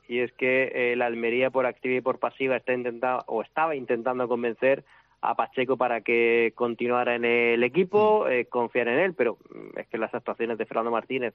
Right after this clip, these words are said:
Speaker 1: no dan para que lo cambien, pues no hay ningún motivo para cambiarlo, pero el cancerbero extremeño de la Unión Deportiva Almería, que llegó este verano del Alavés, pues sigue insistiendo en que quiere irse. Entonces,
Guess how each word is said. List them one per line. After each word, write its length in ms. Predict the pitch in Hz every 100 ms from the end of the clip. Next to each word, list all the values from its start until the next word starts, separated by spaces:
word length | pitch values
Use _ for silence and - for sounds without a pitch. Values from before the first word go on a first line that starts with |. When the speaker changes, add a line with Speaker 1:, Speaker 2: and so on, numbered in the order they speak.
| _
Speaker 1:
no 600 | 117 117 117 117 117 120
dan 200 | 117 127 113
para 220 | 117 110
que 460 | - 110 110 107 107
lo 160 | 117
cambien, 440 | 117 135 135 143 156
pues 140 | - 107
no 80 | 117
hay 80 | 117
ningún 260 | 113 120
motivo 320 | 113 110 120
para 160 | 120 123
cambiarlo, 500 | 123 127 127 131 143 - - - _
pero 360 | 131 135 139 -
el 320 | 127 127 127
cancerbero 420 | 127 127 127 123
extremeño 520 | 120 - 123 127 127 123
de 320 | 123 123 120
la 80 | 123
Unión 140 | 123
Deportiva 320 | 123 123 131 127
Almería, 360 | 120 120 127
que 140 | 131 113
llegó 200 | 113 120
este 300 | - 123 117
verano 680 | 117 113 127 135 123 120 -
del 400 | 117 113 113 117
Alavés, 400 | 120 120 123 135 - - - _
pues 180 | 113 107
sigue 180 | 131 123
insistiendo 520 | 120 123 107 120 120 123
en 120 | 120
que 180 | 110 101
quiere 260 | 113 101
irse. 340 | 131 143 - -
Entonces, 380 | - 107 113 113